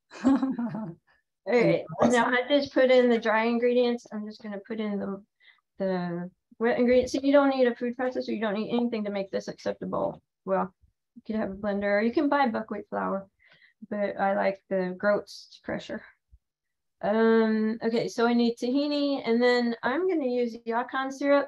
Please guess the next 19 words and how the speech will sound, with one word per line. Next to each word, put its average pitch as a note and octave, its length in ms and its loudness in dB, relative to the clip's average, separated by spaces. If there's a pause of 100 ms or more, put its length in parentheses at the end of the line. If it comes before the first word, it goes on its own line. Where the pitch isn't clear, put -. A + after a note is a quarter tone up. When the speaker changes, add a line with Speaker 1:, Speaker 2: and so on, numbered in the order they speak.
Speaker 2:
This B3 220 -4
is D4+ 140 -4
a B3+ 80 2
root, A3+ 360 -2
like A3+ 220 0
a, B3 200 2
kinda A#3+ 240 -2
like C4+ 140 0
a C#4 40 -6
sweet C#4 220 -2
potato, C#4 380 0
more G#3+ 220 -2
liquidy. C#4 600 -2 (480)
Um, G3+ 480 -2 (500)
and G#3+ 480 -2 (140)
it's A#3 240 -2
actually A#3+ 380 0
a - 60 -6 (200)
prebiotic, C4 800 2